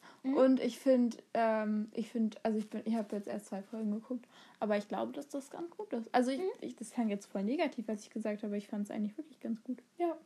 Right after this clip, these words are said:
Speaker 2: Ich glaub, das ist, kann man so nett zwischendurch gucken.
Speaker 1: Mhm. Genau.
Speaker 2: Hab ich schon gesagt, dass wir Emily in Paris geguckt haben?
Speaker 1: Nee.
Speaker 2: Im Urlaub? Hab ich's nicht gesagt?
Speaker 1: Doch,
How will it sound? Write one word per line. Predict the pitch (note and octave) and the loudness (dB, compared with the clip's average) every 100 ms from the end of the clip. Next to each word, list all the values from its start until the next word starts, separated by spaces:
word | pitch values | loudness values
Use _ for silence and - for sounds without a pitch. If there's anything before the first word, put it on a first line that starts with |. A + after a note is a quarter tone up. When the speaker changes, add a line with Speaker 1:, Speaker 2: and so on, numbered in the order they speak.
| _ _ _ _ _ - | _ _ _ _ _ 2
Speaker 2:
Ich | B3+ | 4
glaub, | - D4+ D4+ | 6 4 4
das | D4+ | -2
ist, | D4 - | -2 2
kann | C#4+ | 4
man | D4+ C#4 | 6 6
so | C4+ | 6
nett | C#4+ D#4+ | 4 2
zwischendurch | - D4+ C#4+ C4 B3+ | -4 0 2 2 0
gucken. | - G#3 - A3 | -2 -4 -2 0
Speaker 1:
Mhm. | D4+ F#4 C#5 _ _ _ _ | 2 2 -2 _ _ _ _
Genau. | - D4 B3 - _ _ | 0 2 0 -8 _ _
Speaker 2:
Hab | C4+ | 0
ich | C4 | 2
schon | C#4 C4 | 4 4
gesagt, | B3+ B3 B3+ | 4 2 -2
dass | A3+ | -6
wir | B3 | -2
Emily | B3 B3 A3+ | 2 2 2
in | G#3+ | 0
Paris | A3 A3+ B3 - | -2 -2 -4 -6
geguckt | C4+ - D4 D4+ | -6 -6 -6 -6
haben? | D#4 F#4 - | -6 -8 -6
Speaker 1:
Nee. | B3 D4+ - _ _ _ _ _ _ _ _ _ | -4 -4 -8 _ _ _ _ _ _ _ _ _
Speaker 2:
Im | G3+ | 0
Urlaub? | G3 A#3+ G4+ | 4 6 8
Hab | A#4+ A#4+ - _ _ _ _ _ _ _ _ _ _ _ | 6 4 -14 _ _ _ _ _ _ _ _ _ _ _
ich's | - C4+ | -2 0
nicht | C4+ | 0
gesagt? | D4 A3+ A#3 D#4 F#4 _ _ _ _ _ _ _ _ _ _ _ _ _ _ _ _ _ | 0 0 0 0 -4 _ _ _ _ _ _ _ _ _ _ _ _ _ _ _ _ _
Speaker 1:
Doch, | - | -12